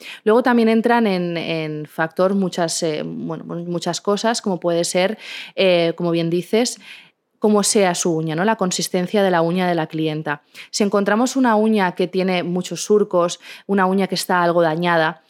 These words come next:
no nos podemos tampoco decantar, en cierto modo, por el esmaltado semipermanente, porque puede afectar a esta durabilidad.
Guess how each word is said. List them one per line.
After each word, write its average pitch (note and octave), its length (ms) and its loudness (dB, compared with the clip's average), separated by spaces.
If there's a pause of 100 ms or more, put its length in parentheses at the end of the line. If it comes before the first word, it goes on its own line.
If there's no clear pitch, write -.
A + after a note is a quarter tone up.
(140)
no G#3+ 200 2
nos A#3 160 2
podemos G3 380 2
tampoco F3+ 400 0
decantar, E3+ 480 0
en F3 140 -2
cierto E3+ 340 -4
modo, F3 320 0
por D#3+ 180 0
el D#3 140 0
esmaltado E3 460 -2
semipermanente, F3+ 920 -2 (260)
porque G#3 240 2
puede A3+ 320 4
afectar G3+ 760 0
a F3 160 2
esta F3 260 0
durabilidad. D3+ 680 0